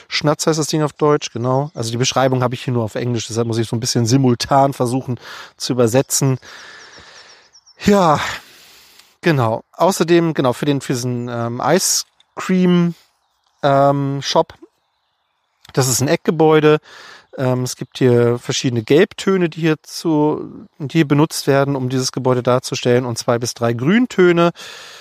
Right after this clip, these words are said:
Äh, Sand Green, Lime Green und gegebenenfalls auch so ein Olivgrün.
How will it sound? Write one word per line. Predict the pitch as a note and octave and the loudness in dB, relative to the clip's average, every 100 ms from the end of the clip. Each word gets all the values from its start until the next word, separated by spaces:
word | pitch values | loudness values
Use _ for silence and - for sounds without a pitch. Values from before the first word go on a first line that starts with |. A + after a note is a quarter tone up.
| - _ | -20 _
Äh, | C3 B2 A#2+ | -4 0 0
Sand | A#2+ - E3 - | 0 0 0 0
Green, | C#3 D3+ C#3 | -2 -2 0
Lime | B2 D3+ D3 | 0 0 -2
Green | C#3 D3 C#3+ | 0 0 0
und | B2+ B2+ B2+ - - | -2 -2 -2 -8 -12
gegebenenfalls | - B2 C3 B2 - A#2+ A#2 - - | -6 -4 -2 -2 0 2 2 -2 -8
auch | C3+ A#2 A2+ | -6 -6 -6
so | - A2+ | -6 -4
ein | A#2 | -2
Olivgrün. | B2+ A#2+ F3 - - D#3 D3+ | -4 -4 -6 -6 0 2 4